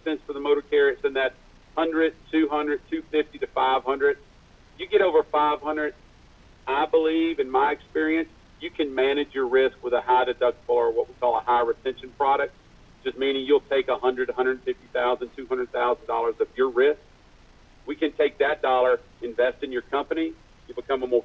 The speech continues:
profitable, uh, just a better overall, better, more efficient company, plus you're controlling your loss and you're able to buy insurance at a higher,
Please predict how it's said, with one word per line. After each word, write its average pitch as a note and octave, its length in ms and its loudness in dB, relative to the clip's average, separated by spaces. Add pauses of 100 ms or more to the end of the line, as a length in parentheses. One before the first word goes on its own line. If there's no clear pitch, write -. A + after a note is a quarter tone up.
(100)
profitable, C#3 640 0 (320)
uh, B2 180 0
just B2+ 180 -14
a B2+ 40 -2
better C3 380 2
overall, B2+ 500 2 (140)
better, C#3+ 380 2
more D3 180 4
efficient - 560 -2
company, A#2+ 400 -4 (300)
plus D3+ 200 4
you're C#3+ 120 -4
controlling C3+ 500 -2
your B2 120 0
loss B2 360 4
and A#2 120 -20
you're A#2+ 160 0
able A#2+ 160 -2
to A2+ 140 -4
buy A#2+ 200 2
insurance A#2 540 -6
at A2+ 80 0
a G#2+ 80 -6
higher, A2+ 440 0